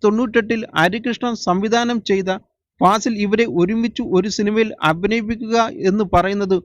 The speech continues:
വല്ലാത്ത സംഘർഷവും വല്ലാത്ത ടെൻഷനും ഉണ്ടാക്കിയതായും അദ്ദേഹം ഈ അടുത്തിടയിൽ ഒരു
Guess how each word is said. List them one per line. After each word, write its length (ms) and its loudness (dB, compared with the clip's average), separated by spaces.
വല്ലാത്ത 440 2
സംഘർഷവും 720 0
വല്ലാത്ത 360 2
ടെൻഷനും 540 0
ഉണ്ടാക്കിയതായും 840 2
അദ്ദേഹം 420 2
ഈ 120 0
അടുത്തിടയിൽ 600 2
ഒരു 180 2